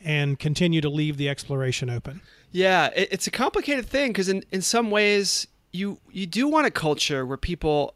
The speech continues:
Speaker 2: identify a decent solution quickly and go and do it. That's a healthy cultural attribute that people are, they're, they're able to, to work quickly and, and to find good, good enough solutions.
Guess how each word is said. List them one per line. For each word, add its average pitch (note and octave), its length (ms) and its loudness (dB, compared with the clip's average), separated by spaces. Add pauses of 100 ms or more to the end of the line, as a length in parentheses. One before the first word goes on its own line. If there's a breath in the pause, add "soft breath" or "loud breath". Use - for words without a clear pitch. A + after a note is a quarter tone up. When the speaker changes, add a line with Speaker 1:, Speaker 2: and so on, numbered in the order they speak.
(140)
Speaker 2:
identify C#3+ 880 4
a C#3+ 100 -6
decent E3 420 -2
solution D#3 360 0
quickly - 380 -2
and C#3+ 80 0
go D3 160 4
and E3+ 120 0
do A3 160 8
it. F3+ 120 2
That's F#3+ 180 0
a E3+ 60 0
healthy G#3 460 0 (580 soft breath)
cultural G#3+ 400 2
attribute C3+ 640 0
that D3+ 200 0 (180)
people F#3+ 300 -2
are, F3 340 4 (400 soft breath)
they're, F3 180 4
they're F3 220 2
able F3+ 220 6
to, E3+ 460 0
to F3+ 100 -2
work G3 240 2
quickly G#3 400 2
and, D3 120 0
and D#3 120 -4
to D#3+ 60 0
find F3 500 2
good, E3 320 2 (120)
good E3 140 2
enough F3 180 0
solutions. E3+ 760 -2